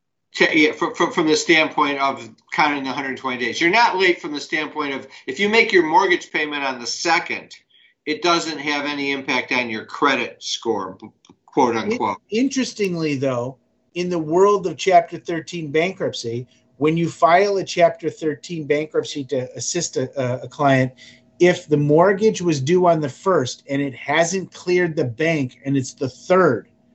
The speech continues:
Speaker 2: in, in our world, it's late and it has to be paid and incorporated into the Chapter thirteen plan. So we do a lot of
Speaker 1: So
Speaker 2: strategic planning to make sure that mortgages, if it's not gonna be part of the thirteen, we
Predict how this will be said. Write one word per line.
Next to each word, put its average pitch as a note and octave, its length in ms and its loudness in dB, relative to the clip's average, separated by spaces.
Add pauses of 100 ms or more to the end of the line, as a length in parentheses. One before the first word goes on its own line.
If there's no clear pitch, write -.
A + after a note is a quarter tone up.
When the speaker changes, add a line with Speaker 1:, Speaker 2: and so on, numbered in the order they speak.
(600)
Speaker 2:
in, D#3+ 380 0
in C#3+ 140 0
our F3 340 4
world, D#3 420 2 (200)
it's D#3+ 280 0
late E3 480 0
and C#3 140 -2
it C3+ 100 -4
has D3+ 360 -4
to E3 100 -8
be D#3+ 160 -2
paid D#3 440 2
and D3 140 2
incorporated C#3 840 0
into E3+ 340 0
the D3 100 0
Chapter C#3 380 0
thirteen C3+ 500 0
plan. C#3 460 0 (580)
So D3 400 4 (300)
we E3 220 0
do G3 200 8
a - 20 2
lot D#3+ 260 4
of F3+ 60 4
Speaker 1:
So - 160 -4
Speaker 2:
strategic E3+ 540 -4
planning F#3 520 -2
to D3 100 -6
make D3+ 240 -2
sure E3 300 -2
that D3 180 2
mortgages, C#3+ 680 0
if D3 180 -4
it's C3+ 180 -6
not D3+ 280 -6
gonna D#3 140 -4
be C#3+ 100 4
part E3 260 2
of D#3+ 80 0
the C#3+ 80 -2
thirteen, B2+ 600 0 (400)
we B2+ 220 0